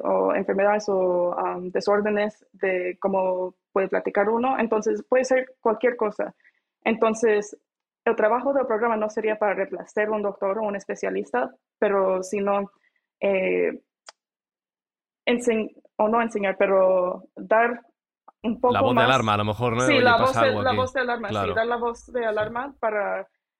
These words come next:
Speaker 1: que posible algo, algo pasa. Y ya una vez de que el doctor lo averigua, que... Eh, pueden entonces conducir una entrevista con el paciente y decir, "Ah, pues, oye, que,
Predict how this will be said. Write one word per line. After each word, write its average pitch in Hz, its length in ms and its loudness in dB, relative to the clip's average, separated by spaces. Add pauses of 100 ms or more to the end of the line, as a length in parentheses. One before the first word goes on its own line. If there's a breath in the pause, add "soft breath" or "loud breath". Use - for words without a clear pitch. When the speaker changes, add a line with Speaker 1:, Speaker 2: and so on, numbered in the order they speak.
(120)
Speaker 1:
que 240 100 0
posible 226 400 -2
algo, 240 560 0
algo 220 240 -4
pasa. 202 480 -6
Y 208 240 -6
ya 220 380 2
una 220 160 0
vez 214 140 -2
de 214 100 -6
que 214 80 -2
el 208 80 0
doctor 202 260 -2
lo 202 120 2
averigua, 247 600 -4
que... 190 360 -4 (560)
Eh, 196 320 0
pueden 233 440 2
entonces 208 440 -2
conducir 202 520 -2
una 208 340 -2
entrevista 196 520 -2
con 196 120 -2
el 185 80 -2
paciente 202 420 -2
y 196 60 2
decir, 190 300 0
"Ah, 214 200 2
pues, 190 180 -4
oye, 190 340 -2
que, 180 320 -4